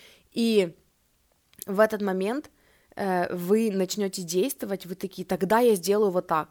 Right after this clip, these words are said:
тогда я сделаю". И это относится там, ну, это вообще манифестация, да, это относится там к манифестации денег, к манифестации любви, к манифестации, там, не знаю, переезда.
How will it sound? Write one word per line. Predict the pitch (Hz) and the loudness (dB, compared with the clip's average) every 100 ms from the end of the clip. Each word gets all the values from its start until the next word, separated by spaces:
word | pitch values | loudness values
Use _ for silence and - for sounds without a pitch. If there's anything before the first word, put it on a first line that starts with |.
| _ _ | _ _
тогда | 175 185 202 | -4 0 2
я | 226 | 2
сделаю". | 175 190 175 | 0 0 0
И | 196 | 2
это | 226 277 | 2 2
относится | 277 277 - - | 0 -6 -6 -10
там, | 208 190 180 - - _ - - | -2 -2 -2 -10 -20 _ -16 -6
ну, | 233 240 | 2 4
это | 208 | 4
вообще | 220 - 247 | 0 2 4
манифестация, | 196 190 190 185 180 175 175 180 | 4 2 -2 -4 0 0 0 -4
да, | 156 170 | 0 0
это | 226 165 | 0 -2
относится | 160 175 202 208 - 175 160 | -2 -4 -6 -8 -4 0 0
там | 156 156 - _ | -2 -8 -12 _
к | - 175 165 | -4 0 0
манифестации | 165 160 165 170 175 - 190 - 202 | -2 -6 -6 -6 -8 -2 -2 -2 -8
денег, | 170 190 165 170 - | -2 0 0 -6 -12
к | 170 | -10
манифестации | 165 165 180 - 185 180 190 | -10 -10 -14 -4 -2 -2 -2
любви, | 185 180 170 190 180 - - - | -2 -4 -4 -4 -4 -6 -20 -16
к | - | -4
манифестации, | 190 196 190 185 190 185 190 - 190 185 | -2 -2 -6 -8 -4 -2 -2 -4 -6 -2
там, | 170 165 170 | 0 0 -2
не | 180 | -4
знаю, | 185 185 180 170 | -2 2 2 0
переезда. | - 180 185 180 202 190 170 | -2 -4 -2 0 2 2 0